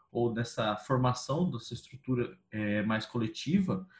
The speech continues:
eu acho que, de certa forma, dentro desse primeiro capítulo é o que acaba me chamando mais atenção, né?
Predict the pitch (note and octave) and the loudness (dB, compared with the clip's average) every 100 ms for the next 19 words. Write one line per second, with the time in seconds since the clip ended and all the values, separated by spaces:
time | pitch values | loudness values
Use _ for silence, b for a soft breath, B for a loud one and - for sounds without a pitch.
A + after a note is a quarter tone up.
0 | b - A2+ - - C3+ C#3 B2 B2+ C#3+ | b 2 2 2 0 2 2 0 -4 -2
1 | C3 C3+ - B2 C3 A#2+ A2+ C#3+ F#3 D#3 | -2 -2 -2 2 2 0 0 2 2 2
2 | D3 D3 C3 C3 B2+ C3 - B2 C#3 C#3 | 0 0 2 0 0 -4 -4 -2 0 -2
3 | C#3+ D3 C3 C#3 D3 - D3 C#3 C3+ C3 | 0 0 2 2 2 2 0 0 0 0
4 | C3 - E3+ F3+ G#2+ G#2 G2 | 0 -2 -2 -2 -2 -2 -2